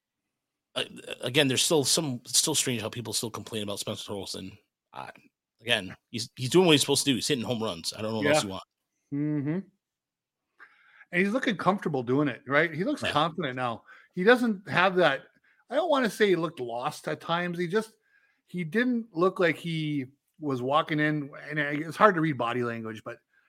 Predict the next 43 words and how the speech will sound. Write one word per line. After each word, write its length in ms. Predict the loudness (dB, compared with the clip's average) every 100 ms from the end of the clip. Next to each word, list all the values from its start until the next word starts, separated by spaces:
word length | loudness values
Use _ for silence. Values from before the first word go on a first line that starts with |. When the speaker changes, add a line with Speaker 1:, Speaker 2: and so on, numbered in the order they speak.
| _ -2
Speaker 2:
that 80 |
he 100 | 0
just 320 | 4 4 4 6
didn't 220 | 6 6
have 540 | 4 6 6 4 0 _ _ _ _ _ _ -10
that 260 | -4 -4 -4
certainty 720 | 2 2 2 -2 -4 -6 -6 -4
that 140 | -2
he 80 | 4
was 100 | 4
gonna 140 | 4 2
get 220 | 4 4
his 160 | 4 2
pitch 260 | 0 0
and 100 | -4
drive 280 | -4 -4 -4
it. 100 | -8 _ _ _
And 100 | -2
now 220 | 4 6
he 100 | 6
walks 320 | 6 4 4 0
in, 120 | -2
that, 260 | -2 -4 -14 -12
man, 220 | -4 -2
he 100 | -2 -4
just 180 | -6
looks, 400 | -2 -2 -4 -14 _ -8
he 120 | -6
just 180 | -4 -2
looks 220 | -4 -6
the 100 | -8
part. 300 | -2 -2 -2 _ _ _ _ _ _ _
Uh, 260 | -12 -10 -6
and 100 | -2
that's 200 | -2 0
unscientific 680 | 0 4 4 6 4 0 -2
as 80 | 0
hell 180 | 2 2
to 80 |
say, 280 | 0 2 2
but 160 | 0 -8
it 60 |
just, 140 | -12